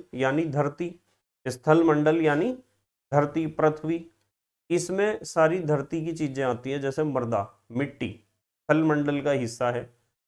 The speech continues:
चट्टान, चट्टान स्थल मंडल का हिस्सा है। पहाड़, पठार, ये सारे होते हैं स्थल मंडल। इसमें कोई बहुत बड़ी रेंज नहीं है, ना ज्यादा समझने की आवश्यकता है।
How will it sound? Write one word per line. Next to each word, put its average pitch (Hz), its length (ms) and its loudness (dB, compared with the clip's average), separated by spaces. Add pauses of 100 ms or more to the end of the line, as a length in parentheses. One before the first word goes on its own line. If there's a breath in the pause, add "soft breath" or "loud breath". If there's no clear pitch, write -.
(180)
चट्टान, 139 520 0 (500)
चट्टान 151 480 2
स्थल 156 320 0
मंडल 143 360 0
का 143 100 0
हिस्सा 127 380 -2
है। 139 160 -4 (260)
पहाड़, 135 480 6 (360)
पठार, - 560 2 (300)
ये 151 220 4
सारे 160 260 4
होते 156 280 0
हैं 156 100 2
स्थल 143 320 0
मंडल। 160 400 0 (440)
इसमें 160 360 2
कोई 170 180 0
बहुत 151 280 2
बड़ी 151 280 0
रेंज 143 320 0
नहीं 127 300 -2
है, 143 80 0
ना 147 200 0
ज्यादा 139 280 2
समझने 131 460 -4
की 147 140 -2
आवश्यकता 113 500 0
है। 104 120 -8